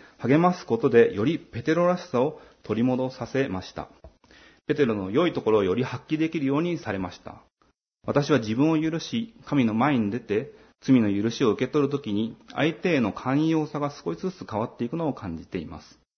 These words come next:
私が自分を許すときに、いいとか悪いとか、善とか、善であるとか、作為があるとか、そういう細かいものは置いといて、そのままを受け取るようにまずしています。それをしたら、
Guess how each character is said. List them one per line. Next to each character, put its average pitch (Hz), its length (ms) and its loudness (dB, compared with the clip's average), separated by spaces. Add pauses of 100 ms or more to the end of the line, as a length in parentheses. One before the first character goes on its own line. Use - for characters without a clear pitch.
(720)
私 113 340 -4
が 107 300 -2
自 101 140 -10
分 110 220 -2
を 117 100 0
許 110 200 -2
す - 100 -18
と 110 80 -6
き 104 180 -8
に、 113 280 -2 (380)
い 208 140 -2
い 214 60 -4
と - 80 -6
か 90 160 -2
悪 104 260 0
い 139 100 0
と 98 100 -6
か、 95 400 -6
善 170 220 0
と - 140 -4
か、 - 380 -6 (280)
善 156 260 2
で 120 80 4
あ 104 40 4
る 95 100 0
と 95 120 -10
か、 87 120 -4
作 - 300 -4
為 117 80 4
が 92 80 -2
あ 90 60 -2
る 82 80 -6
と - 80 -14
か、 - 220 -12
そ 135 100 0
う 139 40 2
い 139 40 2
う 127 60 -2
細 156 260 -2
か 202 140 -2
い 175 40 -2
も 143 100 2
の 135 80 2
は 110 60 -2
置 151 140 0
い 160 60 -10
と 190 120 2
い 170 60 -4
て、 165 380 -2
そ - 120 -8
の 175 80 -4
ま 202 160 -4
ま 208 80 -2
を 139 120 -2
受 104 180 -6
け 104 40 -10
取 107 160 0
る 98 60 -4
よ 92 140 -6
う 98 60 -8
に 135 200 -2
ま 92 160 -6
ず 80 220 -10
し - 80 -20
て 71 100 -6
い 78 100 -8
ま 73 140 -6
す。 - 240 -20 (640)
そ - 140 0
れ 165 80 4
を 175 80 2
し - 100 -10
た 175 120 4
ら、 160 300 4